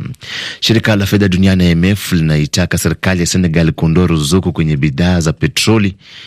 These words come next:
ikiwa ni moja juhudi za kukusanya ushuru ili kuliwezesha kugharamia deni lake, hasa baada ya I M F kusitisha utoaji wa mkopo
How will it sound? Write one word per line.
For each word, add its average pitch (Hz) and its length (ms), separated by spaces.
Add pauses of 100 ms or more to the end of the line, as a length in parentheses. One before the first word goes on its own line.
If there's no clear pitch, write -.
(140)
ikiwa 104 340
ni 104 60
moja 104 340
juhudi 104 680
za 71 140
kukusanya 98 540
ushuru 113 480
ili 107 380
kuliwezesha 98 760
kugharamia 95 680
deni 92 320
lake, 60 440 (380)
hasa - 240
baada 71 300
ya 71 60
I - 20
M 67 160
F 85 220
kusitisha 76 500
utoaji 73 400
wa 71 60
mkopo 98 600